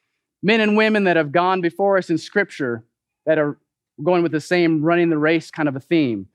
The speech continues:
ran with endurance the race that was set before them. Every one of them, every one of them tripped up and fell along the way. You understand, they weren't superheroes. They were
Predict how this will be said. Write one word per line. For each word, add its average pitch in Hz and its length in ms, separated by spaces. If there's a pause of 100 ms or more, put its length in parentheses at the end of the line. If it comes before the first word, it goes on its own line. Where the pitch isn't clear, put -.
(580)
ran 196 340
with 160 160
endurance 151 500
the 151 80
race 151 320
that 135 120
was 127 140
set 143 260
before 127 340
them. 120 380 (500)
Every 269 300
one 254 220
of 143 100
them, 90 180 (1080)
every 214 220
one 208 180
of 170 60
them 139 120
tripped - 320
up 156 160
and 123 100
fell 143 220
along 104 300
the 92 80
way. 92 160 (1120)
You 127 80
understand, 123 540
they 120 60
weren't 147 200
superheroes. 131 800
They 135 120
were 127 140